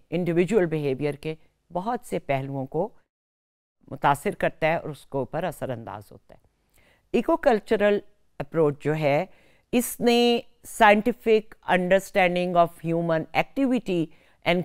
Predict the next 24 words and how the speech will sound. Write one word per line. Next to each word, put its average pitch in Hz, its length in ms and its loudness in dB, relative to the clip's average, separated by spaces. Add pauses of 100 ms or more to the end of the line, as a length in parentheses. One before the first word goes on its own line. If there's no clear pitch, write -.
culture 180 360 2
को 196 300 2 (260)
बहुत 233 280 6
फ़ायदा 131 380 2
दिया 120 260 -4
है, 131 160 -12
बहुत 208 320 0
एनरिच 123 440 -4
किया 98 280 -8
है। - 80 -12 (800)
क्रॉस 208 360 6
कल्चरल 220 480 2
साइकोलॉजिस्ट 160 840 0
जो 151 100 -2
हैं, 156 360 -4 (840)
जैसा 156 380 2
कि 170 120 -4
मैंने 156 260 0
इंटीग्रेटिव 151 640 -2
अप्रोच 151 340 -2
के 170 100 -2
बारे 143 220 2
में 147 160 -6
बताया, 147 520 2